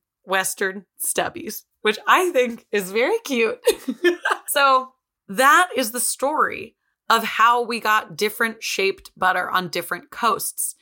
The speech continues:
One of the things that I think is, like, very cute and sweet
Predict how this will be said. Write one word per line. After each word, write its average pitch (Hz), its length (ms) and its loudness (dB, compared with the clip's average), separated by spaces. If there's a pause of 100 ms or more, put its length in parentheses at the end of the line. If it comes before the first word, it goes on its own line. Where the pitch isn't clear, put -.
(100)
One 277 140 4
of 339 100 0
the 330 100 0
things 262 220 -2
that 226 120 0
I 208 120 2
think 233 200 -4
is, 233 120 -2
like, 202 160 -4
very 202 260 -4
cute 202 360 -8
and 185 180 -6
sweet - 420 -6